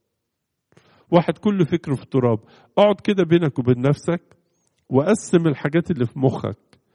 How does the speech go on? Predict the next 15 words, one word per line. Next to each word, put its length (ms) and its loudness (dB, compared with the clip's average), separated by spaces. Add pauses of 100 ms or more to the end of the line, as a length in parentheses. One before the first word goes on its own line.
(340)
ايه 100 6
الحاجات 400 0
اللي 160 2
تخص 320 -2
التراب 460 2
وايه 140 2
الحاجات 400 -4
اللي 120 -4
تخص 340 -4
السماء؟ 440 -4 (1200)
واعمل 340 -2
مقارنة. 520 -2 (1080)
اوعى 340 0
يطلع 340 -6
عندك 440 -6